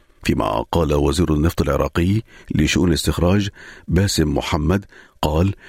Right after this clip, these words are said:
إن أعمال التأهيل مستمرة، ويتوقع أن يكون الخط جاهزاً نهاية هذا الشهر. فيما قال مسؤولا نفط عراقيان ومستشار طاقة حكومي إن الاتفاق بين بغداد وأنقرة بشأن عمليات خط أنابيب النفط العراق تركيا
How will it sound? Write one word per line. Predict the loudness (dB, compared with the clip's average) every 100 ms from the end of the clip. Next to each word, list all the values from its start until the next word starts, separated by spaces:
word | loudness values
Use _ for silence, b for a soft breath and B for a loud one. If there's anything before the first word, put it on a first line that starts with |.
| B 0
إن | 2 2
أعمال | 0 0 2
التأهيل | 2 0 0 2 2 2 0
مستمرة، | 0 2 0 -2 0 -2 B B B
ويتوقع | 0 0 2 0 0 -2 -2 0
أن |
يكون | 0 2 2 2 2 0
الخط | 0 -2 -2
جاهزاً | -2 0 0 0 0 0 0 -2 0
نهاية | 2 2 0 -2
هذا | -2 0
الشهر. | 0 0 0 -2 -4 B B B B B B B -2
فيما | 0 0 0 0 -2 -6 -4
قال | -2 0 -2
مسؤولا | 0 0 2 2
نفط | 0 0 -2
عراقيان | -2 -2 -2 0 2 2
ومستشار | 2 0 0 0 -2
طاقة | -2 -2 -2 -4
حكومي | -4 -2 0 0 -2 B B B -4
إن | -2
الاتفاق | 0 -2 0 2 0 -2
بين | -2 0 0
بغداد | 0 0 0 2
وأنقرة | 2 0 0 -2 0
بشأن | 0 0 0
عمليات | 0 2 2 2 2 0
خط | -2 0
أنابيب | 0 0 0 0 0
النفط | 2 0 0
العراق | 0 2 0 0
تركيا | -2 -2 0 -2